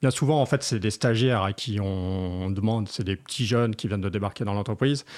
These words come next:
Ils disent, « Ah bah, tiens, toi, tu dois maîtriser Wikipédia, donc tu vas être chargé de, de, de, d'améliorer l'article. »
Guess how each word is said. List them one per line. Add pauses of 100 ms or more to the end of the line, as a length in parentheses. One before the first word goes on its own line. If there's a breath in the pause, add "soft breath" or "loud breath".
(160 loud breath)
Ils
disent, «
Ah
bah,
tiens,
toi,
tu
dois
maîtriser
Wikipédia,
donc
tu
vas
être
chargé
de,
de, (360 loud breath)
de,
d'améliorer
l'article. »